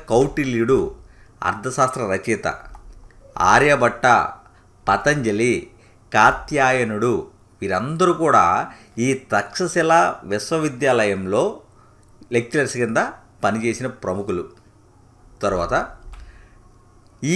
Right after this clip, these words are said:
విశ్వవిద్యాలయంలోనే మహిళా విద్యావేత్తలు కూడా ఉన్నారు. వారెవరు అంటే మైత్రేయి, గార్గి, అపల, లోపాముద్ర. వీరు మహిళా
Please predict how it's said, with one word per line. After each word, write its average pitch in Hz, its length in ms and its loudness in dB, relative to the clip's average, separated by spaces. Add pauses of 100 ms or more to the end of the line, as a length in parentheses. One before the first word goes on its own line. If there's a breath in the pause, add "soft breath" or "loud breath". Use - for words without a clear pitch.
విశ్వవిద్యాలయంలోనే 139 1000 0 (600 soft breath)
మహిళా 147 400 4
విద్యావేత్తలు 165 640 4
కూడా 151 200 2 (100)
ఉన్నారు. 98 280 0 (140)
వారెవరు 107 460 2
అంటే 117 240 -4 (220)
మైత్రేయి, 127 680 0 (580)
గార్గి, 113 520 2 (460)
అపల, 120 320 2 (600)
లోపాముద్ర. 98 540 -2 (960 soft breath)
వీరు 131 300 4 (440)
మహిళా 175 340 6